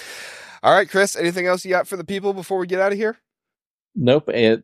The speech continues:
Speaker 2: I hope if you're not in Hoosier land right now, it is going to be sixty-four tomorrow. Today, at this moment, outside, it's fifty-four.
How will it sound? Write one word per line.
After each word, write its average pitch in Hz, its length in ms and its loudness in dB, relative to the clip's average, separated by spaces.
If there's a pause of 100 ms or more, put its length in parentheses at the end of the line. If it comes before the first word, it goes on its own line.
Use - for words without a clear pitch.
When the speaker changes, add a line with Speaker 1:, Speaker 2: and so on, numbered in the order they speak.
(280)
Speaker 2:
I 107 140 2
hope 156 340 2
if 131 200 2
you're 180 200 4
not 180 320 2
in 170 180 0
Hoosier 170 560 0
land 156 380 2
right 135 260 0
now, 131 440 -2 (580)
it 110 200 2
is 104 480 2 (240)
going 135 220 0
to 120 60 -2
be 110 160 2
sixty-four 165 840 0
tomorrow. 151 840 4
Today, 131 520 2
at 113 200 -4
this 123 240 -4
moment, 147 880 0 (320)
outside, 131 800 0
it's - 240 -8
fifty-four. 143 1000 2